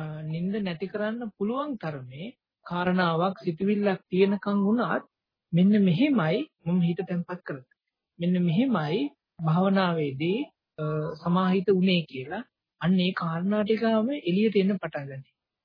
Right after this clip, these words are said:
දැනට අපිට ඔය කියන ඵලය මතක තියෙනවනේ. එතකොට අපි බලමු මේකේ හේතු ටික අල්ලගන්න.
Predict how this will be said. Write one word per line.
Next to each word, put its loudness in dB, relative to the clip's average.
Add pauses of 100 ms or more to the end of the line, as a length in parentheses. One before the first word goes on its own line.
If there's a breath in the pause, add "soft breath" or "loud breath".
(140)
දැනට -2
අපිට -2
ඔය -2
කියන 0
ඵලය -2
මතක 0
තියෙනවනේ. 2 (480)
එතකොට -4 (260)
අපි -6
බලමු 0
මේකේ 2
හේතු -4
ටික -4
අල්ලගන්න. -4